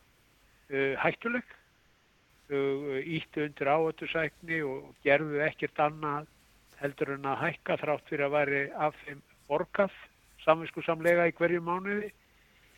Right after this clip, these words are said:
En núna kveður við nýjan tón hjá seðlabankastjóra, sérstaklega í ljósi þess að hann er búinn að þrykkja vöxtunum svo ofboðslega hátt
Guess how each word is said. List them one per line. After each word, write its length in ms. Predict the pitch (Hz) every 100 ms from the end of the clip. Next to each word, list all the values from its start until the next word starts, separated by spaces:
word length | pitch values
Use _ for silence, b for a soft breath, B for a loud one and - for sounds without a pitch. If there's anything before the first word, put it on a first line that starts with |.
| 139
En 100 | 147
núna 240 | 196 208
kveður 400 | - 196 185 185
við 160 | 180 170
nýjan 320 | 180 185 170 -
tón 360 | 156 151 175 175
hjá 240 | 180 165 156
seðlabankastjóra, 720 | 165 151 151 143 175 147 175 180
sérstaklega 500 | 175 - 156 160 147
í 60 |
ljósi 320 | 160 175 - 147
þess 340 | 151 170 -
að 280 | 165 151 156 - b b b b b -
hann 180 | 160
er 40 | 165
búinn 160 | 156
að 140 | 151 -
þrykkja 520 | 165 190 - - 170
vöxtunum 640 | 156 175 - - 170 160 151
svo 200 | - 151 156 - 151
ofboðslega 1000 | 175 190 - 165 143 - 151 147 143 -
hátt 540 | - 160 - - _